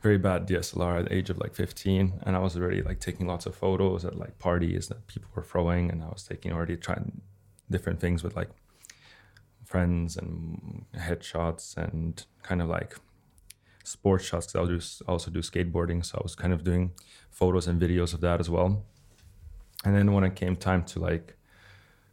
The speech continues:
when I was turning eighteen and I was just finishing school, I had to decide on, you know, what to pursue, and kind of, like, you have the pressure from your family to, you know, go stu-, study something. And I actually never thought I'm gonna go study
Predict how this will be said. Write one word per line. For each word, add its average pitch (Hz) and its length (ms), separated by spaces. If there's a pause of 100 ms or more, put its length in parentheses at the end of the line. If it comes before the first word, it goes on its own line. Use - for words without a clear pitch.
(100)
when 95 100
I - 20
was 90 120
turning 90 240
eighteen 87 420
and 82 100
I 82 60
was 85 120
just - 180
finishing 85 320
school, 85 400
I 82 80
had 85 160
to - 120
decide 85 440
on, 80 340 (680)
you 82 80
know, 80 100
what 85 220
to - 260 (140)
pursue, 85 400
and 78 220
kind - 200
of, 76 80
like, - 300 (380)
you 92 80
have 78 60
the 82 80
pressure - 340
from - 180
your 80 100
family 80 380
to, - 160
you - 20
know, 73 200 (600)
go 90 140
stu-, 90 280
study 90 340
something. 82 500
And 82 220 (840)
I 90 140
actually 98 340
never 98 160
thought 92 200
I'm 90 120
gonna 85 160
go 85 100
study - 340